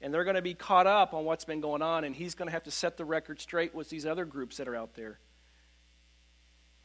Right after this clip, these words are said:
And you, and you might think, "Well, that seems a bit vindictive. That seems a bit fleshly. That seems a little over the, doesn't that seem like a bit much, Paul?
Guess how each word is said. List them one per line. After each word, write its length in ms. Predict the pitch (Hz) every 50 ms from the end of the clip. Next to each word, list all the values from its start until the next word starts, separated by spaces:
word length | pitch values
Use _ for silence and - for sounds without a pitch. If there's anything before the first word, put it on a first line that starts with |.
| _ _ _ _ _
And 100 | - 160
you, 160 | 165 170 170 156 -
and 100 | 165 170
you 140 | 175 185 185
might 280 | 180 180 175 175 175
think, 460 | - - 202 180 170 160 151 - - - - _ _ _ _ _ _
"Well, 160 | - 175 165 160
that 220 | 180 185 185 190
seems 280 | - - 190 170 156 147
a 60 | 151
bit 240 | 139 147 143 - 151
vindictive. 560 | 151 139 131 123 135 131 - - 160 156 147
That 200 | 175 196 196 -
seems 260 | - 185 170 151 147
a 40 | 151
bit 200 | 143 147 - -
fleshly. 480 | - - 147 139 143 - - 165 165
That 240 | 160 160 180 190 -
seems 560 | - - 185 170 165 156 156 151 147 - - -
a 60 | -
little 240 | 160 160 165 165 160
over 260 | 165 170 175 160 160
the, 220 | 143 139 135 127 120
doesn't 220 | - 196 185 175 165
that 140 | 156 156 -
seem 140 | - 175 156
like 140 | 147 143
a 40 | 143
bit 160 | 131 139 -
much, 240 | 131 127 123 - -
Paul? 260 | - 104 87 90 98